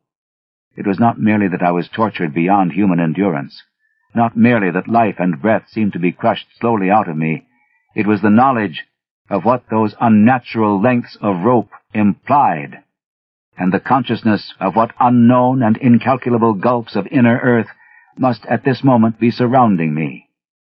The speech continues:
My endless descent and swinging flight through goblin space then must have been real, and even now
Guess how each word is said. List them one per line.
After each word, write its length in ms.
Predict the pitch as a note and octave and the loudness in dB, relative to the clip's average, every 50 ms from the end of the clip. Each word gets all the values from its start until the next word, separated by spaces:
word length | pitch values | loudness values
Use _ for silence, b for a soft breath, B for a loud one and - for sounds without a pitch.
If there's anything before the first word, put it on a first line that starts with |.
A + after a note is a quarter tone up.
| _ _ _ _ _ _ _ _ | _ _ _ _ _ _ _ _
My 200 | - F2+ F#2+ G2 - | -6 -4 -4 -4 -2
endless 420 | - A#2 A2+ A#2+ A2+ A2+ A#2 A2 - | 0 2 2 2 2 2 0 -2 -2
descent 480 | A2 G#2 - - A2 A2 G#2+ A2+ A2+ - - - | -6 -6 -4 -2 -2 0 0 -2 -4 -6 -12 -10
and 140 | - F2 F2+ | -6 -6 -6
swinging 560 | - - - A2 A#2 A#2+ A2+ G#2+ G#2+ G#2 G2 F2+ - | -6 -6 -2 0 2 4 4 4 4 2 2 0 -2
flight 260 | G#2+ G#2+ G#2+ A2+ A#2 - _ - | -4 -2 -2 -4 -4 -8 _ -6
through 320 | - F#2+ F#2 F#2 F#2 F2 | -2 0 0 0 0 -2
goblin 540 | D#2+ G2 G#2+ B2+ A2+ G#2 G#2+ G2+ G2 F#2+ F2 | -2 -2 -2 -2 -2 -2 -2 0 0 0 -2
space 640 | - - - - A#2+ A#2+ A#2 G#2 - - - - _ | -4 -8 -8 -4 -2 -2 -2 -2 -6 -12 -20 -16 _
then 300 | F2+ F2 F#2 G#2 A2+ G#2 | -6 -4 -2 0 0 2
must 260 | F#2+ G#2 A#2 A#2 - | 2 2 0 -2 -4
have 140 | - A#2+ F#2+ | -6 -4 -2
been 160 | A2+ A2+ A2 | 0 0 2
real, 480 | A2 C3 C#3+ C3+ B2 G2 D2+ C#2 - _ _ _ _ _ _ _ _ _ _ _ _ _ - | 2 2 0 0 0 -2 -4 -8 -12 _ _ _ _ _ _ _ _ _ _ _ _ _ -6
and 140 | F2+ F#2 G2 | -2 2 2
even 280 | G#2+ G#2 A#2+ A#2+ A#2+ | 2 4 4 2 4
now 500 | B2+ C3 C3 B2 G#2+ F2+ D2 C2 - - | 4 4 4 4 2 0 -2 -6 -10 -16